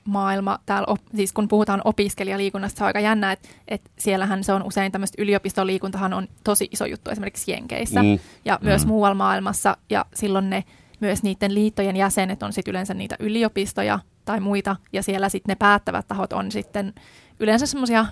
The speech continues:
Speaker 1: vähän vanhempia miehiä, että se on, me ollaan aika erilainen siellä, että meillä on opiskelijaurheiluliitto, jossa oikeasti opiskelijat päättää, ja muualla ne on sit niitä, niitä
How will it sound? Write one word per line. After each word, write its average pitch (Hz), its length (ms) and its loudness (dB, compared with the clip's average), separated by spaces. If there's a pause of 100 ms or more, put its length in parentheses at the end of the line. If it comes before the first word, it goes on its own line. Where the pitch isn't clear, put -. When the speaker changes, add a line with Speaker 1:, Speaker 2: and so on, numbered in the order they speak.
(140)
Speaker 1:
vähän 214 200 0
vanhempia 208 480 4
miehiä, 196 480 0 (300)
että - 180 -4
se 208 100 4
on, 190 220 2
me 208 80 0
ollaan 196 180 2
aika 202 140 2
erilainen 196 460 2
siellä, 190 160 0
että 196 100 -2
meillä 190 180 0
on 180 140 -6
opiskelijaurheiluliitto, 190 1200 -2
jossa - 240 -2
oikeasti 190 540 -2
opiskelijat - 640 -4
päättää, - 520 -4 (200)
ja 208 60 -2
muualla 202 340 4
ne 185 100 -2
on 185 100 -4
sit 208 160 -8
niitä, 196 260 -4 (600)
niitä 208 300 0